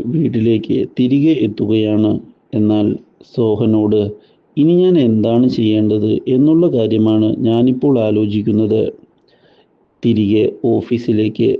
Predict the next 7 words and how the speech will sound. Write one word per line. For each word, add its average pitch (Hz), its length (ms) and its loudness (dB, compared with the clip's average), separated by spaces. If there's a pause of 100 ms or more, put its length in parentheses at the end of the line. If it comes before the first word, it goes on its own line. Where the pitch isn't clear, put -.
(180)
ജോലിക്ക് 156 540 0 (260)
പോകാൻ 117 400 0
സാധിക്കുമോ? 107 640 -2 (720)
അതോ 110 220 0 (540)
എല്ലാ 160 360 2 (180)
കാര്യങ്ങളും 107 560 0 (200)
എല്ലാവരും 107 480 -2